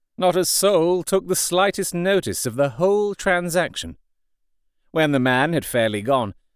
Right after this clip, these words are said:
we three crossed the street and knocked at the door. It was immediately opened by Quincey Morris,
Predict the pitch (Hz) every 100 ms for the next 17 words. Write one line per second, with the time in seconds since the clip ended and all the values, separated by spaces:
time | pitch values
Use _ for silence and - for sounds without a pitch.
0 | _ - 156 165 160 - 156 160 170 -
1 | 160 - 143 - 156 104 - _ _ -
2 | 135 131 107 - 101 104 127 104 95 _
3 | _ _ _ _ _ _ - 196 190 185
4 | 196 240 254 208 202 190 202 202 208 185
5 | 180 190 - 214 196 - 190 202 135 95
6 | -